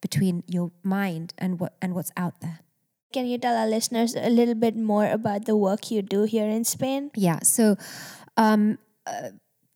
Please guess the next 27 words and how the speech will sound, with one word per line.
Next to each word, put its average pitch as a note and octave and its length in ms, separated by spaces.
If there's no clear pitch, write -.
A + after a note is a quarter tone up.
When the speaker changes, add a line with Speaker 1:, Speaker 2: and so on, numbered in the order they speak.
Speaker 1:
I, A#3+ 200
I A3+ 80
was B3 180
never G3 280
a F3+ 60
coach, F3 380
obviously. F3 400
I, F3 340
I, F3 260
I F#3 100
come F#3+ 200
from F3+ 500
a F#3 60
corporate - 420
world. F#3 240
I F3 140
was E3+ 260
into E3+ 240
marketing, G3+ 600
and F#3 300
then F3+ 520
I, E3+ 680
I F#3 180
accidentally F#3 600
wrote E3+ 280
a F#3+ 40
book - 400